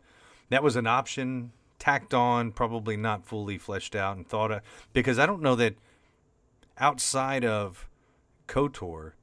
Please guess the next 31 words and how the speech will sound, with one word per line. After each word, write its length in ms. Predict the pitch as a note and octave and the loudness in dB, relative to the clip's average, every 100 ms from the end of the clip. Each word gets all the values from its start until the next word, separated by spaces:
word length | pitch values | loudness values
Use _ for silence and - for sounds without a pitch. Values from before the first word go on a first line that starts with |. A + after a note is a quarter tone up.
| _ _ _ _ | _ _ _ _
that 200 | A2 B2+ | 2 4
it 100 | C3 | 4
really 340 | A#2 C3 E3 C#3 | 4 4 4 2
had 280 | C3 A2 G#2 | 0 2 4
been 240 | C3 C#3 | 4 4
a 80 | A#2+ | 0
thing. 580 | - A2+ G2+ D2+ - - | 0 0 0 -4 -16 -2
kotor 840 | C3 C#3+ - B2+ B2 A#2+ A#2 A2+ | 2 2 2 0 2 2 2 0
and 400 | G#2 G2 F#2 F#2 - | -4 -4 -6 -12 -2
Dragon 420 | A#2 A#2+ A2+ G2 | 4 4 4 0
Age, 420 | F2 E2+ D#2+ - | -4 -6 -10 -10
I 100 | F#2+ | -8
guess, 380 | F2 G2 F#2 - | -4 -4 -4 -6
were 240 | G2+ F#2+ F#2 | -4 -2 -2
kind 180 | - G2+ | -2 -2
of 100 | F2+ | -2
two 180 | C3 A#2+ | 0 0
of 60 | |
the 60 | G2 | -2
first 480 | - A#2 G#2 - - - - _ - | 0 0 0 -4 -14 -20 -20 _ 0
games 400 | A2 A2 A2 G2 | 2 2 0 -4
and 100 | F#2 | 0
game 240 | G#2+ G#2 | 0 0
series 520 | - A2 A2+ G#2+ F#2+ | -2 -2 0 0 -2
that, 300 | F#2+ F#2+ F2+ | -4 -4 -4
that 220 | G2+ F#2+ F2+ | -4 -4 -2
gave 280 | A2 A#2+ A#2 | 0 2 0
you 100 | G#2 | -2
that 220 | G2+ F2+ | -4 -4
kind 320 | G#2+ G#2 G2+ | -4 -2 -2
of 220 | F#2 - | -2 -4